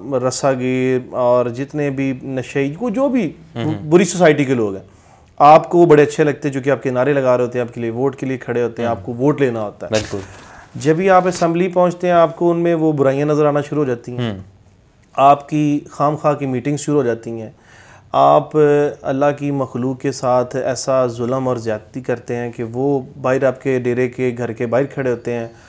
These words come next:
Speaker 1: आप कह रहे हैं जी, फ़ोन पे अपने पीए को कह देते हैं, ड्राइवर कहते हैं, "बता दें, बि-, साहब बिज़ी हैं, साहब
Speaker 2: हम्म।
Speaker 1: मसरूफ़ हैं, साहब मीटिंग में हैं, साहब की मसरूफियत है।"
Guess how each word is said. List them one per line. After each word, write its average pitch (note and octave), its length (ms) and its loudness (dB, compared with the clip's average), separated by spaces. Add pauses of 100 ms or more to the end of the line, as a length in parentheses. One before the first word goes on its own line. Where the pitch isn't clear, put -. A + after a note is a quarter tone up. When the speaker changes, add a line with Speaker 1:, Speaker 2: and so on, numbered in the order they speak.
(440)
Speaker 1:
आप B2 300 2
कह B2 120 0
रहे B2 100 -2
हैं A#2+ 80 -6
जी, B2 120 -4
फ़ोन A#2+ 320 -6
पे A#2+ 280 -2
अपने B2 280 -6
पीए B2+ 280 -2
को C3 80 0
कह B2 160 0
देते B2 240 -4
हैं, A#2+ 120 -4
ड्राइवर B2+ 240 0
कहते B2 240 -2
हैं, A#2+ 100 -4
"बता A#2 220 2
दें, A#2 180 -2
बि-, A#2 140 -4
साहब A#2+ 280 2
बिज़ी A#2+ 320 -4
हैं, B2+ 140 -2
साहब A#2+ 200 0
Speaker 2:
हम्म। A2 100 -4
Speaker 1:
मसरूफ़ B2+ 380 -6
हैं, B2+ 120 -4
साहब A#2 220 -4
मीटिंग B2 360 -4
में C3 100 -2
हैं, B2+ 100 -2
साहब A#2 260 -2
की A#2 80 -8
मसरूफियत C#3+ 600 -2
है।" B2+ 120 -10